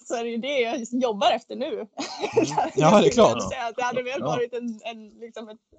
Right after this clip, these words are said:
Speaker 1: ja, men att man, en känsla att man lyckas, liksom. Så att, nej, jag försöker inte tänka så mycket. Jag försöker, liksom, bara jobba på och, och köra på som att det, att det, ja, att,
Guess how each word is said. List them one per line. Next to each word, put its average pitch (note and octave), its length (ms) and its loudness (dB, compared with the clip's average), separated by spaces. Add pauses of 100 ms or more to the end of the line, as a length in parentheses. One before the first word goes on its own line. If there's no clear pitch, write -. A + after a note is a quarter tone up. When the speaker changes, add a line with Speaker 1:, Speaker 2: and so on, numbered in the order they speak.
Speaker 1:
ja, A3+ 120 -2
men A3 180 -4
att A3 140 -8
man, G#3 420 -4
en A3 160 -2
känsla G#3+ 360 2
att G3+ 100 -2
man G3 160 0
lyckas, A#3 400 -2
liksom. - 280 -8
Så A3+ 100 -2
att, A3+ 60 0 (600)
nej, A3 320 0
jag B3+ 140 4
försöker F#4 300 2
inte A#3 180 -2
tänka G#3 460 -6
så G#3+ 100 -12
mycket. G#3+ 340 -6
Jag B3 160 0
försöker, D4+ 340 -2
liksom, G#3+ 280 -4
bara F#3+ 140 -2
jobba F#3+ 280 -4
på - 180 -4
och, G3+ 400 2 (360)
och A3+ 120 -2
köra F#3 240 0
på G#3+ 220 -2
som A3+ 140 -12
att A3 140 -10
det, F#3+ 360 -2 (240)
att A#3 240 -6
det, F#3+ 320 -4 (220)
ja, G3 320 0 (200)
att, E4+ 140 -4